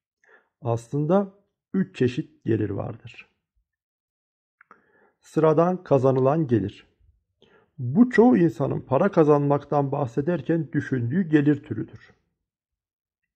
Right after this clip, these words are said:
Bu dokuz ila beş arası çalışma geliridir.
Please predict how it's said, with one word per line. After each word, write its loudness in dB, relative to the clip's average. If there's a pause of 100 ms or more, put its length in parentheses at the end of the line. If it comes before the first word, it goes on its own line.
(760)
Bu -2
dokuz 2
ila 2
beş 2
arası 0
çalışma -2
geliridir. -4